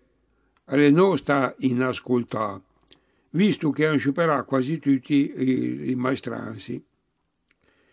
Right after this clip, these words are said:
Gli industri hanno dovuto dargli e concedi di aumenti in tal ordine del quindici venti per cento, dopo che gli operai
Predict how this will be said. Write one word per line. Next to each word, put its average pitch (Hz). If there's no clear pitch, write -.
Gli 143
industri 220
hanno 180
dovuto 180
dargli 175
e 156
concedi 165
di 135
aumenti 160
in 143
tal 214
ordine 143
del 135
quindici 143
venti 139
per 131
cento, 131
dopo 175
che 160
gli 151
operai 160